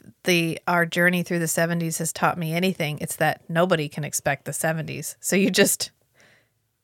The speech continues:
endure it or enjoy it, depending on the show. And then the eighties, I don't know. I've not really watched a ton of television from the eighties, but in the nineties, it was like, we are getting bigger,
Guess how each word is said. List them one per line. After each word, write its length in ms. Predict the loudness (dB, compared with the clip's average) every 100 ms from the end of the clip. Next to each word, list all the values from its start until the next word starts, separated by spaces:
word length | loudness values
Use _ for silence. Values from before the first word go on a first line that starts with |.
| _ _
endure 460 | -4 0 4 6 6
it 280 | 2 -2 -8 -8 -14 -16 _ _ _
or 200 | 6 8
enjoy 420 | 6 4 6 8
it, 280 | 8 6 4
depending 420 | -2 0 2 2
on 160 | 0 0
the 80 | -2
show. 420 | 0 2 2 -2 -10 -20 -20 _ 2
And 140 | 4
then 240 | 6 4 4
the 140 | 4
eighties, 480 | 6 4 2 0 -2 -2
I 40 |
don't 160 | 0 2
know. 180 | 0 0
I've 140 | 0
not 280 | 0 0 -2
really 240 | 0 2
watched 280 | 2 0 -2
a 40 | -8
ton 240 | -4 -4
of 180 | -4 -8
television 480 | -4 -2 -2 -4 -6
from 180 | -6 -6
the 140 | -6
eighties, 300 | -6 -6 -2
but 220 | 0 2
in 180 | 2 2
the 80 | 2
nineties, 680 | 2 2 2 2 2 0 -2
it 140 | -2 0
was 200 | -2 0
like, 240 | -2 -2
we 220 | -4 2
are 140 | 2 2
getting 400 | 0 0 0 -2
bigger, 500 | -2 0 2 0